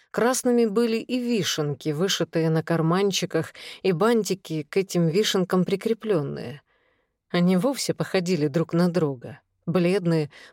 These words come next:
полупрозрачные, с синеватой кожей, с огромными глазами, с головами крупными, на которых пробивался пух отрастающих волос.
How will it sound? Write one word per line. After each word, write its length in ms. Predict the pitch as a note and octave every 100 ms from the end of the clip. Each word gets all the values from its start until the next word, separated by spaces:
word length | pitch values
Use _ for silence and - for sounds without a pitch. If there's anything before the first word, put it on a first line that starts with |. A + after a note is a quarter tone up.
| -
полупрозрачные, 920 | F#3 F3+ F#3+ D#3 F3 G3 F#3 - D#3
с 60 |
синеватой 720 | - F#3 F3+ F3 G#3 G3+ F#3 E3+
кожей, 480 | A#3+ B3 F3 D#3+ - - -
с 120 | - -
огромными 500 | F#3+ B3+ C4 A#3+ A#3
глазами, 680 | G3 A3+ G#3 D#3+ C#3 C#3
с 120 | C#3+ D3
головами 480 | E3+ F3 F#3+ F#3+
крупными, 580 | F3+ - C4+ - E3 C#3+
на 100 | C#3+
которых 400 | C#3+ E3+ A3 F#3+
пробивался 640 | - F3 F3 G3+ G#3+ - F3
пух 300 | - A3+ F#3
отрастающих 800 | - F3 - G3 F#3+ - F3 -
волос. 580 | G#3 F#3 B2 - -